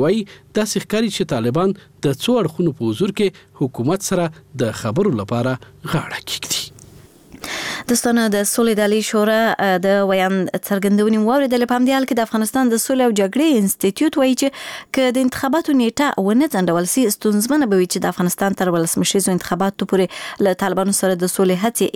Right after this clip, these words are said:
Speaker 2: یوې نتیجې ته ورسیږي. د دغه انسټیټیوټ سرپرست او مرستیال حکمت الله اعظمي دا خبره راډیو، ازادي راډیو ته کړې ده. اه،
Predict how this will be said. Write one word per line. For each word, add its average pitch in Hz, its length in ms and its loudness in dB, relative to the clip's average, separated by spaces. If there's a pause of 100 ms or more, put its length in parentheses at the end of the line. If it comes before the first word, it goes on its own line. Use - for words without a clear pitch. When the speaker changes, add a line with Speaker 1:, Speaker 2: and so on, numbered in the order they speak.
Speaker 2:
یوې 180 140 2 (100)
نتیجې 196 280 0 (100)
ته 185 80 2
ورسیږي. 175 340 0 (560)
د 220 160 0
دغه 226 160 0
انسټیټیوټ 220 560 -2
سرپرست 220 460 -2
او - 100 2
مرستیال 226 400 0
حکمت 202 360 0
الله 214 220 0
اعظمي 214 320 2
دا 180 120 -4
خبره 185 240 -2 (160)
راډیو، 175 280 -2 (140)
ازادي 196 300 2
راډیو 180 240 0
ته - 80 -4
کړې 175 180 2
ده. 175 60 2
اه، - 760 0